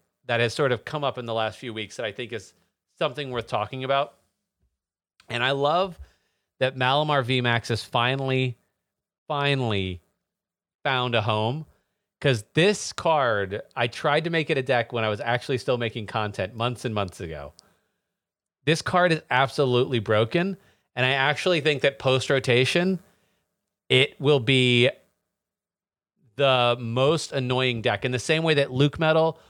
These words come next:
or Gengar Mimikyu is an annoying deck to play against,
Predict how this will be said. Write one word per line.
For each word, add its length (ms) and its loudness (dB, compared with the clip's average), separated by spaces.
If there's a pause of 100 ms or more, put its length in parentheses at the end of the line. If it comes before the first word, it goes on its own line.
(160)
or 120 -2
Gengar 400 2
Mimikyu 640 0 (420)
is 140 2
an 80 2
annoying 460 0
deck 220 0
to 80 -2
play 240 2
against, 460 -2